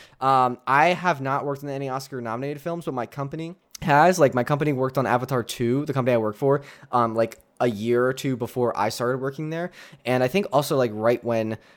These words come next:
I started working at the company, a, a Free Guy was nominated that year, like, in twenty twenty-two, the, the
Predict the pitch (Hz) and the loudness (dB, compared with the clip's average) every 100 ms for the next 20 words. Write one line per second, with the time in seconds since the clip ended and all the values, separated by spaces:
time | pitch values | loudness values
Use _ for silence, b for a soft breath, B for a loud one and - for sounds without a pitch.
0 | b _ - 117 113 110 - 127 120 117 | b _ 2 6 6 4 0 0 0 -2
1 | 117 113 107 117 123 107 107 104 107 b | -4 -6 -6 -8 -10 -8 -6 -6 -8 b
2 | b - 107 120 117 - - 120 127 147 | b -8 -6 -2 -4 -6 -8 -4 -2 2
3 | 147 156 175 - b 143 139 147 151 160 | 2 2 -2 -8 b -6 0 0 0 -2
4 | 170 175 170 123 123 123 135 120 127 160 | -2 -2 -4 -6 2 2 2 -4 -4 -4
5 | 185 127 123 113 - 123 123 127 120 117 | -4 -4 -4 -8 -6 -8 -6 -6 -8 -6
6 | 117 113 _ _ - - 123 123 135 147 | -6 -10 _ _ -10 -2 2 2 2 -2
7 | - - - 120 - | -8 -12 0 0 2